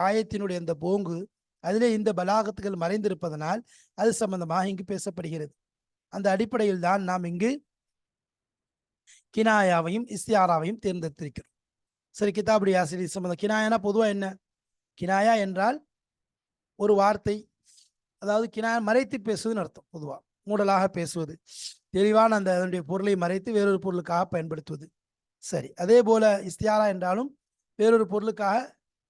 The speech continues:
எடுத்து கொண்டு வருவது. அசலான பொருளை மறைச்சிட்டு என்ன செய்யுது? அசலான, அசலான அதனுடைய பொருளை விட்டுவிட்டு அதை வேற-, வேறொரு பிற பொருளுக்காக வேண்டி அதை பயன்படுத்துவது. ரெண்டுக்கும் மத்தியில ஒரு சின்ன வித்தியாசம் என்னன்னு சொன்னா,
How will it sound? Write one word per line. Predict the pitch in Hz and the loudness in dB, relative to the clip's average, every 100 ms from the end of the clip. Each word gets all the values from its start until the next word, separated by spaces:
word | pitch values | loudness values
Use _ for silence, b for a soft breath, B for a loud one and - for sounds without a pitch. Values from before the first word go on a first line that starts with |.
| _ _ | _ _
எடுத்து | 208 226 190 | -6 -6 -4
கொண்டு | 196 180 | -4 -2
வருவது. | 170 139 143 | -4 -6 -12
அசலான | 151 202 202 208 | -8 -2 0 0
பொருளை | 190 180 214 302 _ b b _ | -2 -2 0 -2 _ b b _
மறைச்சிட்டு | 185 214 202 202 | 0 0 0 -4
என்ன | 247 | -4
செய்யுது? | 202 202 180 | 0 0 0
அசலான, | 165 202 214 208 - _ b b | 0 0 0 0 -6 _ b b
அசலான | 165 - 208 226 | -10 -2 2 4
அதனுடைய | 226 202 190 185 | 4 2 0 -2
பொருளை | 202 202 208 | -4 0 0
விட்டுவிட்டு | 185 - 190 165 247 294 _ _ _ - | -2 -4 -8 -6 -6 -6 _ _ _ -2
அதை | 202 202 | 4 4
வேற-, | 196 208 196 | 4 2 2
வேறொரு | 208 220 214 196 - _ _ | 4 6 6 2 -4 _ _
பிற | 196 208 | -10 -8
பொருளுக்காக | 170 208 214 202 180 | -10 -10 -6 -2 0
வேண்டி | 180 185 302 | 0 -2 -4
அதை | 202 208 | -2 -2
பயன்படுத்துவது. | 185 180 160 143 135 127 _ _ _ _ - | -2 -2 -4 -6 -12 -20 _ _ _ _ 2
ரெண்டுக்கும் | 202 226 226 233 | 4 4 4 4
மத்தியில | 214 247 247 | 4 6 6
ஒரு | 214 | 6
சின்ன | - 240 | 2 0
வித்தியாசம் | 214 180 220 - 202 | 0 4 4 2 -2
என்னன்னு | 180 165 | -6 -6
சொன்னா, | 160 | -6